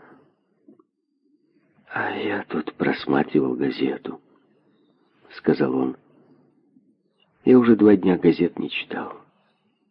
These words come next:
Он, видимо, считал нужным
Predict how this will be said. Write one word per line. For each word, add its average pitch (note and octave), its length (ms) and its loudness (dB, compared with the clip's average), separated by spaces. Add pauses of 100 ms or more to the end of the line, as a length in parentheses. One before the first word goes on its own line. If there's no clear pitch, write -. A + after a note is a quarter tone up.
(1000)
Он, F#2 140 6
видимо, F#2 460 6 (160)
считал F#2 460 4
нужным F2+ 520 4